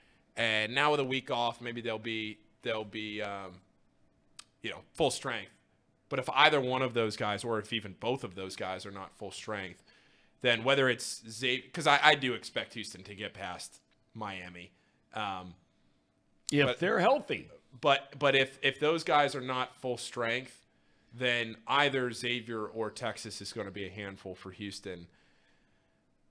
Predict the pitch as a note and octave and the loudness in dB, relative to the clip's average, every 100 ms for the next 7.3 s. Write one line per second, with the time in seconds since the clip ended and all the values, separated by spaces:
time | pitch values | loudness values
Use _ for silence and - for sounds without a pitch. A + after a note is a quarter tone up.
0 | - G#2+ B2 A#2+ D3+ D3+ C3+ C#3+ C#3 B2 | -6 -2 -2 -4 -6 -6 -6 -6 -6 -6
1 | A#2 A#2+ B2 A2 G#2+ B2 - G#2+ G#2 G2+ | -4 -4 -4 -6 -8 -10 -10 -10 -10 -8
2 | G2 - F2 A2+ F#2 E2 C2+ F2+ - - | -10 -12 -14 -14 -14 -18 -18 -18 -16 -16
3 | E2 E2 _ _ _ _ - F#2+ - _ | -14 -16 _ _ _ _ -18 -18 -18 _
4 | - - B2 A#2 G#2+ B2+ E3 - F2+ D2 | -16 0 2 4 6 10 10 6 -8 -8
5 | C2+ - A2+ B2+ C3 C#3 C#3+ C3+ C#3 B2 | -12 -8 -2 0 0 0 2 2 -2 -6
6 | A#2+ - A#2 A#2 B2 G2 F2 - _ _ | -6 -8 -6 -4 -4 -4 -12 -16 _ _
7 | _ B2+ C#3 | _ -6 -6